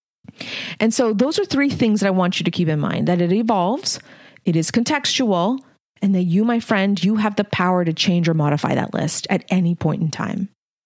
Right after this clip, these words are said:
So do this exercise. I implore you to take the time to find self-awareness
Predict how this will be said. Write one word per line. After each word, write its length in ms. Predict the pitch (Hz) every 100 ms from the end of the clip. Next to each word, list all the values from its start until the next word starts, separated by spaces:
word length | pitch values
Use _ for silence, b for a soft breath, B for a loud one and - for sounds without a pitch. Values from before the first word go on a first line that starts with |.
| - B B
So 120 | -
do 260 | 202 214 254
this 220 | 254 226
exercise. 800 | 175 - 180 170 165 - - - - B B
I 60 | 190
implore 340 | 190 - 208
you 180 | 208 202
to 260 | 185 - 185
take 360 | - - 214 -
the 80 |
time 500 | 330 - 220 180 175 202
to 100 | 185
find 280 | 202 185
self-awareness 920 | 185 196 185 214 185 190 165 165 -